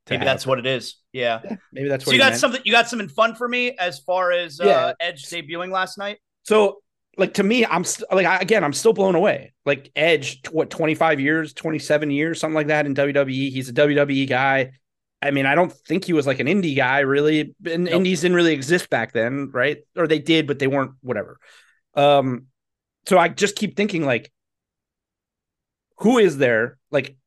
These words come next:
Speaker 1: who are the guys? Because we talked about this, too, with Edge. Like, where does he rank all time, particularly within W W E? So who are guys that we look at as, like, purely W W E guys that would be just as shocking, if not more shocking, that they actually showed up in A E W?
Speaker 2: Okay.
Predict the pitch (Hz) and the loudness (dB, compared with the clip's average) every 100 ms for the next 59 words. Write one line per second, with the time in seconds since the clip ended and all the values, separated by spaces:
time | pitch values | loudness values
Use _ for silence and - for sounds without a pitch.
0 | - - 180 202 175 147 139 127 113 - | -10 0 4 4 4 2 2 0 -2 -6
1 | - _ _ 143 185 170 196 196 196 190 | -20 _ _ -4 -2 0 -2 0 0 0
2 | 220 165 - 226 180 113 107 117 113 131 | 0 0 -4 0 0 0 -4 -8 -4 2
3 | 160 156 165 135 139 131 131 143 123 120 | 2 2 0 0 0 -2 -2 -4 -6 -6
4 | 156 143 131 127 117 120 113 120 117 107 | -6 -4 -2 -2 -2 -4 -2 -2 -2 -4
5 | 117 - - _ - 151 135 220 220 190 | -8 -10 -18 _ -8 -4 2 4 4 2
6 | 160 131 131 123 117 117 147 151 92 92 | 0 0 0 -2 -2 -2 0 0 -6 -10
7 | _ _ _ 135 131 131 - _ - 170 | _ _ _ -4 -2 -4 -6 _ -8 0
8 | 175 175 165 143 143 143 131 127 127 117 | 2 2 2 2 4 2 2 0 0 0
9 | 143 175 - _ _ 135 135 131 _ _ | 0 -4 -12 _ _ -2 -2 -6 _ _
10 | 127 143 135 135 123 - 151 147 143 135 | -4 -2 0 0 0 0 0 2 0 0
11 | - 127 123 127 123 139 120 120 123 131 | 0 -2 -2 -4 -4 -4 -4 -2 -2 -2
12 | 123 127 127 127 127 127 127 127 123 - | 0 -2 -2 -4 -2 0 -2 -4 -6 -2
13 | 127 113 107 104 98 98 104 156 185 185 | 0 0 -4 -8 -8 -10 -4 -2 0 -4